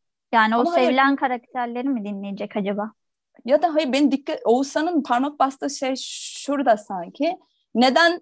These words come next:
Speaker 2: e, tamamen Ali Vefa karakteri orada yok? Yani, e, oradaki, e, otistik doktor tiplemesi olarak ya da, e, engelli doktor tiplemesi olarak neden izlemiyoruz da, e,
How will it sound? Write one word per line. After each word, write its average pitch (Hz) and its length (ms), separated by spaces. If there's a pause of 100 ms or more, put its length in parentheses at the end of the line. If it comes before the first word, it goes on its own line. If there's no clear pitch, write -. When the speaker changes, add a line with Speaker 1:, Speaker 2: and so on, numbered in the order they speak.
Speaker 2:
e, 196 380
tamamen 254 560
Ali 226 220
Vefa 226 420
karakteri 214 600
orada 175 340
yok? 160 220 (600)
Yani, 170 300 (320)
e, 185 200
oradaki, 233 760 (240)
e, 190 340
otistik - 720 (260)
doktor 214 460 (140)
tiplemesi 208 600
olarak 185 520
ya 185 200
da, 190 220 (280)
e, 190 100
engelli 214 760
doktor 233 340
tiplemesi 220 520
olarak 247 400
neden 240 320
izlemiyoruz 202 800
da, 330 260 (380)
e, 175 360